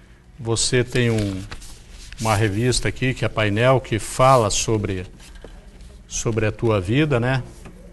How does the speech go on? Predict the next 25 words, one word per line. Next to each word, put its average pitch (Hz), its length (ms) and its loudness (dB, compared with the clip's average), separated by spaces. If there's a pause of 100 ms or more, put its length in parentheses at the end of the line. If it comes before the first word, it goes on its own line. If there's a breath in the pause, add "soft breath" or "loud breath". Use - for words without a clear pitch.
(120)
Que - 160 0
eu 110 260 4
acho 123 400 4
muito 156 460 2
importante 135 680 0
que 123 100 -2
todos 135 420 2
adquiram, 117 760 2
estudantes 117 640 0
de, 101 240 -2 (400 loud breath)
principalmente 117 800 -2 (420)
estudantes 113 460 -2
de 110 100 0
letras, 143 760 2 (420 loud breath)
eh, 104 220 0
jornalistas, 117 960 2 (340 soft breath)
que - 100 -4
isso - 180 0
aqui, 147 580 0
eh, 117 420 4
na 131 180 4
realidade, 135 640 6
é 147 40 4
um 156 120 4
legado, 123 760 2